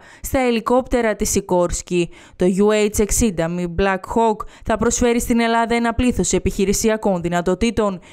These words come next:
και τη δυνατότητα να συμμετέχει σε παγκόσμια οικοσυστήματα ελικοπτέρων Hawk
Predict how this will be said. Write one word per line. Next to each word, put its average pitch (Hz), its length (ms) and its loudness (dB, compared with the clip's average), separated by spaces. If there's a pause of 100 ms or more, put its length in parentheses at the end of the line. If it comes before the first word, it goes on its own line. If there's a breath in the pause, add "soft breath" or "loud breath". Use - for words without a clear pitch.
(140)
και 190 120 0
τη 185 120 0
δυνατότητα 196 600 0
να 202 100 0
συμμετέχει 214 560 0
σε 196 140 0
παγκόσμια 196 560 0
οικοσυστήματα 196 720 0
ελικοπτέρων 190 760 0
Hawk 226 300 2